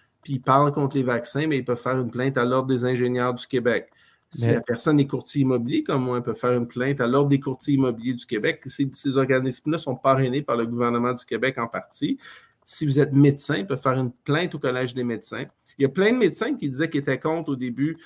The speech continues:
Speaker 1: euh, l'ave-, euh, et qui disaient que c'était un peu d'être, de, de se fermer les yeux, d'être aveugle, puis de prescrire, prescrire, prescrire des vaccins dont on a peu ou pas, euh, la, les données sur les effets secondaires à long terme. C'est comme si on mettait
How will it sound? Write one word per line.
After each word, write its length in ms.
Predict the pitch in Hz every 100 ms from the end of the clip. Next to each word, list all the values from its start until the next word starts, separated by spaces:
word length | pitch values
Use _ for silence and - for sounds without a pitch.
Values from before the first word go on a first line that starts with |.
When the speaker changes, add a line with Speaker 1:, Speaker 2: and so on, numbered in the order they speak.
| - _ _
Speaker 1:
euh, 480 | 131 120 120 107 123
l'ave-, 260 | 131 143 143
euh, 280 | 151 135 -
et 160 | 139
qui 160 | - 143
disaient 240 | 127 147
que 140 | 170 135
c'était 160 | -
un 100 | 156
peu 360 | 143 175 190 202 - _ _ _ -
d'être, 360 | 139 143 143 _ -
de, 180 | 127 127
de 120 | 127
se 160 | - -
fermer 400 | 202 196 196 202
les 340 | 175 143 127
yeux, 80 | 185
d'être 320 | 170 156 -
aveugle, 520 | 151 151 139 180 190 165
puis 120 | 135
de 100 | 127
prescrire, 540 | 123 - 185 - 190 185
prescrire, 420 | 160 147 - 165
prescrire 420 | 165 139 - 185
des 140 | 180 147
vaccins 420 | 139 131 - 202
dont 240 | 170 160 151
on 260 | 156 147 147
a 260 | 185 202 - _ _ _ _
peu 200 | 208 214
ou 200 | 165 143
pas, 500 | - 170 180 196 -
euh, 400 | 135 131 110 113
la, 320 | 135 123 113
les 200 | 131 135
données 440 | 135 120 143 135 156
sur 180 | 160 139
les 160 | 127
effets 220 | 120 -
secondaires 580 | 151 135 127 120 139 151
à 60 | 147
long 180 | 127 117
terme. 300 | 120 117 165
C'est 160 | 147
comme 160 | 151 147
si 80 | 156
on 80 |
mettait 380 | 156 143 160 -